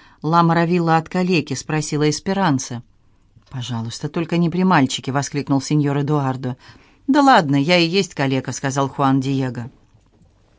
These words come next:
"Ла Маравилла возьмет тебя, потому что ты необходим", — Хуан Диего пояснил доктор Варгас. "Сестренку Лупе нужно переводить", — сказал Варгас Эсперанса. "Какой смысл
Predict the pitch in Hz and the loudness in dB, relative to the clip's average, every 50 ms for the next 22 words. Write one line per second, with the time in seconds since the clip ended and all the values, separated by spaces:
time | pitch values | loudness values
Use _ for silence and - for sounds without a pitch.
0 | _ - - _ _ - 202 226 240 226 220 226 226 233 233 226 233 240 226 220 | _ -20 -20 _ _ 0 4 6 8 8 8 8 8 8 6 6 4 4 4 4
1 | 214 214 220 208 202 226 220 214 - - 214 214 202 202 214 208 220 214 220 202 | 4 4 4 4 4 2 2 2 0 0 2 2 2 2 2 2 2 2 2 2
2 | - - 208 202 220 214 214 214 208 208 - - 220 220 254 277 262 214 - - | 0 -4 -4 0 0 2 2 2 2 2 2 0 0 2 2 2 2 2 0 -4
3 | - - - - 160 151 143 139 139 135 143 151 156 151 143 143 151 135 - 165 | -14 -16 -4 2 4 6 6 6 6 4 4 2 4 4 4 2 0 0 0 0
4 | 160 156 - 180 165 160 156 156 165 160 - 175 170 160 170 170 170 156 165 160 | 0 0 0 0 -2 0 0 0 0 0 -2 -2 0 2 2 2 2 0 -2 -6
5 | - - - _ _ - - - - - - - - - - - - 277 262 - | -6 -10 -16 _ _ -20 -20 -20 -20 -20 -20 -20 -20 -16 -4 2 4 4 4 6
6 | 302 330 349 349 330 - 311 294 254 269 277 262 - 294 294 285 247 240 240 220 | 6 6 6 6 6 4 4 4 6 6 4 4 4 4 6 8 8 6 6 4
7 | 220 240 247 233 214 220 208 208 196 202 190 185 180 196 220 220 - - 240 226 | 4 4 4 4 4 4 4 4 6 6 6 4 4 2 2 0 0 0 0 2
8 | 208 233 226 226 226 220 - - - - - 202 190 208 214 208 202 202 202 - | 4 4 4 4 4 0 -4 -10 -12 -8 -6 0 2 4 4 4 4 0 -2 -2
9 | 208 196 - - 208 208 208 208 208 196 185 - 202 190 196 - _ _ _ _ | -4 -6 -4 -2 0 4 4 4 4 2 0 -2 -4 -6 -6 -8 _ _ _ _
10 | _ _ - 233 - 339 339 339 - - 330 330 302 - 196 185 175 | _ _ -6 -2 0 0 0 0 0 0 0 2 2 2 2 0 0